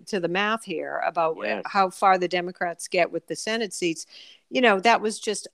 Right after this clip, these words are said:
Speaker 1: unbelievable, and it was
Speaker 2: Yeah.
Speaker 1: poor form. And I also think for N-, N B C News to interrogate their own reporter in
Speaker 2: Yeah.
Speaker 1: that way.
Speaker 2: Oh,
Speaker 1: And I, it,
Speaker 2: bad.
Speaker 1: yeah, it's just bad form. And, and just last on this, look,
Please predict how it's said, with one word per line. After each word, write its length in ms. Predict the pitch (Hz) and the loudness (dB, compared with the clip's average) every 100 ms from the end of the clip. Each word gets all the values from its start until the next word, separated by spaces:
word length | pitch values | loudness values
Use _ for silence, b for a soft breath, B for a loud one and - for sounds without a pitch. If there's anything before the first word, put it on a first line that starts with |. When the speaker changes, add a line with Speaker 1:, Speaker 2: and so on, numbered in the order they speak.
| - | -2
Speaker 1:
unbelievable, 1120 | 202 233 262 233 220 208 226 233 202 196 180 | 0 0 -4 -6 -6 -4 -4 -4 -2 -2 0
and 100 | 170 | -2
it 60 | |
was 160 | 165 165 | -4 -6
Speaker 2:
Yeah. 180 | 202 233 | -2 2
Speaker 1:
poor 240 | 226 226 | 6 6
form. 540 | 233 - 214 202 202 190 | 2 4 4 6 4 4
And 120 | 185 | 4
I 120 | 175 | 4
also 320 | 185 196 202 | 4 0 -2
think 240 | 190 185 180 | -2 -4 -4
for 100 | 175 | -4
N-, 400 | 175 - - - - | -4 -6 -10 -2 2
N 180 | 202 | 4
B 120 | 226 247 | 4 0
C 260 | - 185 | 0 0
News 840 | 180 175 202 202 147 135 139 - - B B B B | 2 2 4 4 4 0 -2 -4 -6 B B B B
to 160 | 208 | 4
interrogate 840 | 196 190 - 220 233 233 208 180 - | 4 4 2 6 6 6 4 2 2
their 220 | 170 160 - | 2 2 0
own 460 | 185 196 196 196 | 2 4 2 0
reporter 540 | 170 170 - 226 240 220 | 0 -2 4 4 6 4
in 100 | 190 | 4
Speaker 2:
Yeah. 80 | 156 | 2
Speaker 1:
that 140 | - | 2
way. 180 | 156 147 | 4 6
Speaker 2:
Oh, 100 | 190 | 6
Speaker 1:
And 80 | 214 | 4
I, 80 | 226 | -2
it, 120 | - | -2
Speaker 2:
bad. 520 | 101 104 214 196 151 - _ | 0 2 4 4 2 -8 _
Speaker 1:
yeah, 320 | 214 285 277 - | -4 2 2 2
it's 220 | 208 - | -2 0
just 220 | 254 - | -2 2
bad 260 | 226 233 220 | 6 6 4
form. 280 | 294 277 | -2 -2
And, 160 | 196 185 | -4 -6
and 300 | 180 190 185 | -6 -8 -8
just 240 | 185 208 - | -8 -8 -4
last 380 | 208 233 - 202 | -2 -2 -2 -4
on 160 | 185 | -4
this, 240 | 180 175 233 | -4 -4 -2
look, 280 | 233 - | -2 -2